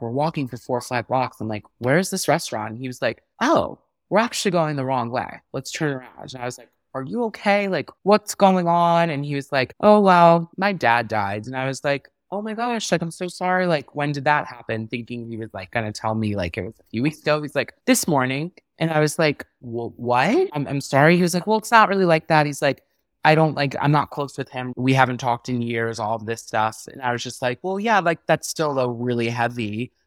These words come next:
Like, why didn't you, like, cancel?" Like, I wouldn't go on a date if I found out, like, my biological father, no matter what our relationship, like, passed away that morning. But then I was kind of like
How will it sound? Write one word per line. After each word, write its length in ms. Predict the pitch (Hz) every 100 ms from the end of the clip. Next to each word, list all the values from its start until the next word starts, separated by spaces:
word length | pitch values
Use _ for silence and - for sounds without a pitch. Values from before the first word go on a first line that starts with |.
| -
Like, 100 | 120
why 260 | - 120 120
didn't 340 | 110 127 117
you, 180 | 120 117
like, 280 | 101 101 - - _
cancel?" 840 | - 151 175 165 147 131 175 185 -
Like, 300 | 156 131 127 -
I 60 | 147
wouldn't 180 | 143 143
go 100 | 156
on 100 | 143
a 60 |
date 260 | 135 139 143
if 100 | 147
I 80 | 127
found 260 | 127 120
out, 180 | 127 127
like, 160 | 120 113
my 120 | 117
biological 640 | 110 113 120 120 - 110 107
father, 340 | 110 123 120
no 60 | 113
matter 240 | 110 107
what 120 | 107 101
our 60 |
relationship, 580 | 101 101 117 117 - 110
like, 180 | 101 92
passed 340 | - 110 - -
away 220 | 107 110
that 200 | 104 87
morning. 540 | 113 135 110 101 123 143 -
But 100 | 165
then 140 | 226
I 240 | 220 170 165
was 300 | 170 160 -
kind 240 | - 147 143
of 80 | 135
like 180 | 123